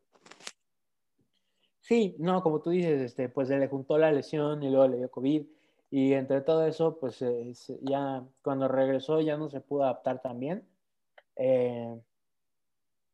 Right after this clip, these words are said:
y pues en sí, o sea, todos los fans del Toluca sabemos que Canelo en algún, eh, punto de la temporada se lesiona. A mí, la verdad, no me convence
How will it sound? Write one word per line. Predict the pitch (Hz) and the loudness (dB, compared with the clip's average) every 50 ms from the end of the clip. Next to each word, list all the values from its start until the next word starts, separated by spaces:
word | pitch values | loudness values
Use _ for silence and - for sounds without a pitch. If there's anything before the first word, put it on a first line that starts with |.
| - - - | -20 -8 -6
y | 131 139 | -6 -4
pues | 139 151 147 139 - - | 0 0 0 0 -2 -4
en | 147 143 135 | -4 -4 -4
sí, | - - _ 180 185 180 | -8 -6 _ 2 4 4
o | 156 | 4
sea, | - 143 139 135 - - - _ _ _ _ _ _ _ | 4 2 0 -2 -4 -10 -20 _ _ _ _ _ _ _
todos | _ 185 190 196 | _ 6 8 8
los | 175 143 127 | 8 6 6
fans | 143 151 151 | 2 0 4
del | 151 175 165 - | 4 4 4 4
Toluca | 131 135 135 135 151 151 | 2 2 2 4 2 2
sabemos | 139 143 135 135 139 143 151 147 | 4 2 0 0 0 -2 -6 -6
que | - - 131 120 117 117 117 113 113 - - | -6 -2 0 2 2 2 2 0 -2 -2 0
Canelo | 127 123 127 135 139 139 143 147 147 | 0 0 2 2 4 4 4 4 4
en | 147 135 131 127 - | 2 0 -4 -6 -2
algún, | 127 139 139 135 131 143 147 143 143 - _ _ _ - | 0 2 2 2 2 0 -2 -2 -6 -8 _ _ _ -10
eh, | - 139 139 131 127 127 123 120 120 117 117 - _ _ _ _ _ _ _ _ _ _ _ | -6 -4 -2 0 0 0 -2 -2 -4 -4 -8 -12 _ _ _ _ _ _ _ _ _ _ _
punto | 143 147 151 147 160 | 0 0 2 4 4
de | 156 | 4
la | 147 135 160 | 4 4 2
temporada | - 123 120 - 127 131 139 | 0 -4 -2 0 2 2 2
se | 139 - 127 | 2 0 -2
lesiona. | 117 117 - - 135 135 139 139 143 147 - - _ _ - - _ _ | -4 -4 -4 -4 -4 -2 -2 -2 -4 -4 -8 -12 _ _ -20 -20 _ _
A | - 143 151 | -2 -2 0
mí, | 165 175 180 185 | 2 2 2 4
la | 185 185 180 175 | 6 6 6 6
verdad, | 156 151 151 151 151 151 151 139 - - _ _ _ _ _ _ _ _ _ | 6 6 4 4 4 2 0 -6 -12 -18 _ _ _ _ _ _ _ _ _
no | - 147 147 151 156 | -8 -4 -4 -2 -2
me | 156 156 156 156 | -2 -2 -2 -2
convence | - 139 131 131 135 135 131 135 - 147 143 139 139 139 143 139 | -4 -4 -2 0 -2 -2 -2 -2 -2 0 2 2 2 0 -2 -4